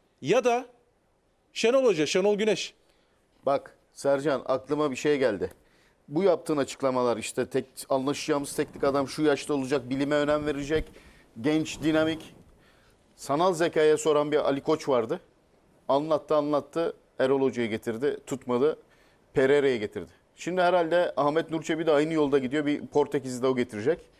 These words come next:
Speaker 2: Ama ben ilk günden beri Sergen Hoca gitmedi, e, hala takımın başındayken de bir iki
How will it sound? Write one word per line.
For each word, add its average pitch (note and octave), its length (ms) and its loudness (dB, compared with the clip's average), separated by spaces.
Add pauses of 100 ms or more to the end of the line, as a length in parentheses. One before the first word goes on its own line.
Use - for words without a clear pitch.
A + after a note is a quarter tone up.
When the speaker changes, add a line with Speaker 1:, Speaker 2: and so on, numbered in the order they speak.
(380)
Speaker 2:
Ama D#3+ 220 2
ben F3+ 240 0 (640)
ilk A3 280 -2
günden C#3+ 340 -2
beri A2 160 2
Sergen D3 340 0
Hoca D#3+ 200 0
gitmedi, D3 560 -2 (340)
e, A#2 300 0
hala D#3 360 2
takımın D3 300 -2
başındayken C#3 600 0
de A#2 120 0
bir C3 100 0
iki C#3 240 0